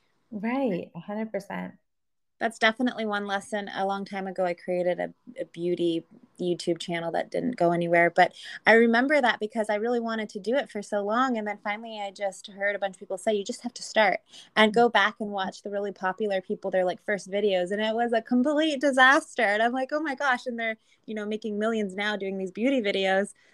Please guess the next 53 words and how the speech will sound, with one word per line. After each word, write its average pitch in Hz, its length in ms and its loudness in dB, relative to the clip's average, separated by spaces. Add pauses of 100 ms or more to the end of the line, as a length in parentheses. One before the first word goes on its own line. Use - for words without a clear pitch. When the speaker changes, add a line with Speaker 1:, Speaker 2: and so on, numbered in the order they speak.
(120)
Speaker 2:
So, 208 340 4 (480)
so 208 380 0
it 208 120 -2
also 262 300 0
helps 240 260 -2
if 233 100 -10
you 233 120 -8
can 240 460 -2
to 247 120 -6
look 220 180 -6
at 220 200 -4
your 208 260 -2
role 196 220 -2
models 214 420 -6
where 202 140 -4
they 196 100 -6
first 190 300 -6
started, 190 420 -2
if 220 100 -10
they 190 80 -8
still 190 200 -8
have 185 120 -4
their 185 140 -4
ins-, - 320 -10
old 190 180 0
Instagram 208 480 -2
stuff 214 320 -2
or 190 80 -2
their 185 120 2
old 190 220 -2
YouTube 190 380 -4
videos, 240 300 2
like, 185 140 -6
seeing 214 240 0
that, 202 160 -2
yeah, 226 220 4 (300)
they 302 140 4
started 403 420 2
just 220 380 2
where 240 140 2
you 214 220 2
are 180 220 2 (160)
pretty, - 220 -6 (260)
mo-, 208 360 0
more 190 160 4
or 165 60 0
less. - 520 -6
<laughs> - 760 2
Speaker 1:
Hundred 339 240 2
percent. 202 460 -6
I 196 80 -4
think 240 300 -4
it's 277 420 -2